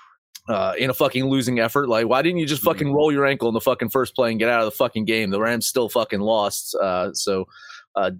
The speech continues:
Speaker 1: double fucking pain from that game for me last night. Uh, the running game seemed to do okay, but it's just, yeah, it, I don't know. It wasn't necessarily cold. I mean, Baker's played in fucking Cleveland before. You know, I don't think it was that, but he just, yeah, he looked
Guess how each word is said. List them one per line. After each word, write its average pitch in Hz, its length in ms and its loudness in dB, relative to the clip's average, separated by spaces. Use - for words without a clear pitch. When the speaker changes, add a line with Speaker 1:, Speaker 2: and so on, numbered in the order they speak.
Speaker 1:
double 131 240 2
fucking 113 320 -2
pain 110 200 -2
from 107 140 -4
that 107 160 -2
game 104 180 -2
for 107 100 -4
me 110 140 0
last 104 280 -2
night. 107 200 -2
Uh, 151 120 2
the 151 100 0
running 262 220 0
game 220 160 -2
seemed 226 240 -2
to 240 60 -2
do 196 180 0
okay, 170 420 0
but 135 160 -2
it's 139 100 -4
just, - 240 -4
yeah, 143 300 2
it, 113 160 -2
I 147 40 2
don't 175 120 0
know. 170 220 2
It 165 60 -2
wasn't 226 340 -2
necessarily 147 460 -2
cold. 135 420 0
I 104 40 -2
mean, 113 140 0
Baker's 131 280 0
played 120 220 0
in 120 60 -4
fucking 113 280 -2
Cleveland 127 380 0
before. 104 580 -2
You 104 100 0
know, 101 240 -2
I 92 180 -2
don't 110 180 -2
think 120 160 -2
it 101 40 -2
was 95 140 -2
that, 113 280 0
but 95 100 -2
he 120 120 -4
just, - 240 -4
yeah, 170 160 0
he 104 140 -2
looked 160 240 -2